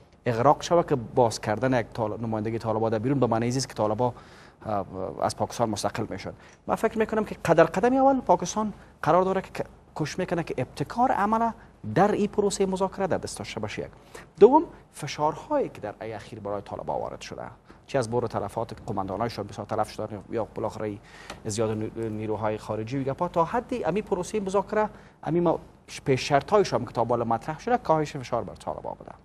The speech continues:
دو. و در نهایت در سوم، سوم بس ارتباط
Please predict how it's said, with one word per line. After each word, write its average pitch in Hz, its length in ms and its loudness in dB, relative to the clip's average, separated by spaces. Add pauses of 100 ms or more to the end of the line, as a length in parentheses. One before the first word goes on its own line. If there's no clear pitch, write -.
(520)
دو. 117 120 0 (600)
و 170 180 10 (360)
در 185 140 10
نهایت 202 280 2
در 214 100 2
سوم، 151 460 2 (340)
سوم 262 340 2
بس 190 140 -4
ارتباط 180 300 -2